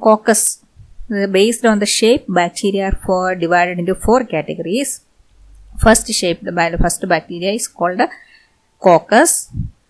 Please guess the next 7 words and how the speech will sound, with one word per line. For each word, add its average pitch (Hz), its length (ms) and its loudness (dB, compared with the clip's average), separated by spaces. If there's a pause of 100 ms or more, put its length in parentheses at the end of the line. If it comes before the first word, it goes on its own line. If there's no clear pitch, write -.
(340)
Coccus 208 300 4 (120)
is 208 160 2
spherical 226 580 4 (140)
shaped 180 340 -2 (240)
bacteria. 160 500 -4
അപ്പം 185 160 -6
നമ്മൾ 180 160 -4